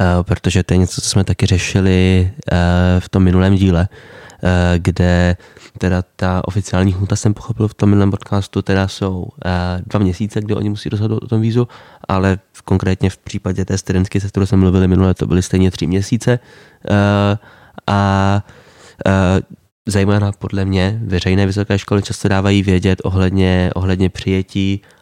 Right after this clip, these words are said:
až poměrně pozdě. Eh, takže když se člověk dozví, že je přijat ke studiu v červnu, v červenci, eh,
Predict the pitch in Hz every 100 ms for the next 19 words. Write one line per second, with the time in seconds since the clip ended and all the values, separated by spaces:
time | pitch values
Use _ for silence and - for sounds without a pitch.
0 | - - - 98 98 101 92 95 92 135
1 | 165 _ _ - - 98 95 - 92 98
2 | 90 104 - 92 92 90 92 92 92 92
3 | - 98 92 - 90 101 95 92 90 -
4 | - 95 92 95 - - 92 98 98 107
5 | 101 - - - _ - 92 90 92